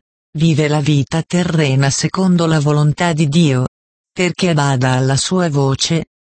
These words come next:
che parla a lei attraverso lo spirito nell'uomo. Perché appena l'uomo lascia agire su di sé la dottrina di Cristo,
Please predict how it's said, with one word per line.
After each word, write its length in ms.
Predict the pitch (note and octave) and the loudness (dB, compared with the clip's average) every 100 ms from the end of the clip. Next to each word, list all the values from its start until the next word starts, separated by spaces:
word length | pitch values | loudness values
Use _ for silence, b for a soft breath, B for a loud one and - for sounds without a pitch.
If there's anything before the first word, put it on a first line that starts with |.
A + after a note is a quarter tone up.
| _ _ | _ _
che 160 | G#3+ - | -4 -2
parla 460 | G3 F3 D3 D3+ | -2 0 0 -2
a 100 | - | 0
lei 320 | D3+ D#3+ E3 | 0 2 2
attraverso 840 | D3+ - A3 A3+ F3 D#3+ - - F3+ | 0 -2 -4 -2 0 0 -2 -2 -2
lo 100 | G3 | -2
spirito 720 | - - F#3+ E3+ F3 E3 E3 | -4 -2 0 0 0 0 0
nell'uomo. 680 | D3+ C#3 C#3+ B2 B2 B2+ C3 - _ _ _ _ _ _ _ | 2 2 2 0 2 2 0 -4 _ _ _ _ _ _ _
Perché 380 | _ F3 E3+ F#3+ | _ -2 -2 -2
appena 680 | F3 F3+ - - G#3 E3+ D#3 | 0 -2 -4 -4 0 2 2
l'uomo 480 | F3+ F3+ E3 E3+ D#3 | 2 2 2 2 2
lascia 380 | E3+ C3 F3+ | 0 -2 -2
agire 460 | E3 D3+ E3 E3+ F3 | -2 0 0 2 0
su 240 | - E3 | -2 -2
di 100 | D3 | 0
sé 300 | D#3+ - D#3+ | 0 0 -2
la 120 | D3+ D3+ | 0 0
dottrina 680 | E3+ - - F3+ D#3+ E3 | -2 -4 -4 0 2 2
di 160 | F3 E3+ | 2 -2
Cristo, 580 | - D#3 E3 - - | 0 0 0 -2 -6